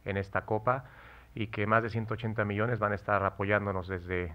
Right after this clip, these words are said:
desde el estadio, desde sus casas, desde nuestro país y otros países, eh, eh, en todo el planeta. Entonces,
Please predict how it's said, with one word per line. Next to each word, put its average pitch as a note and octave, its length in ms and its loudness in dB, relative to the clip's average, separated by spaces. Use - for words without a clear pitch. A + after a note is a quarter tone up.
desde F#2 400 -4
el F#2 100 -2
estadio, C#3 540 4
desde F#2+ 760 0
sus F2+ 200 -10
casas, C3+ 500 4
desde F#2 760 -2
nuestro F2+ 280 -4
país A#2+ 400 4
y G2+ 80 -2
otros G#2 220 -2
países, G2 420 -2
eh, F2+ 160 -4
eh, F#2+ 200 -6
en F2+ 120 -6
todo F#2+ 200 0
el F2+ 100 -2
planeta. F2 340 -4
Entonces, A2 480 -2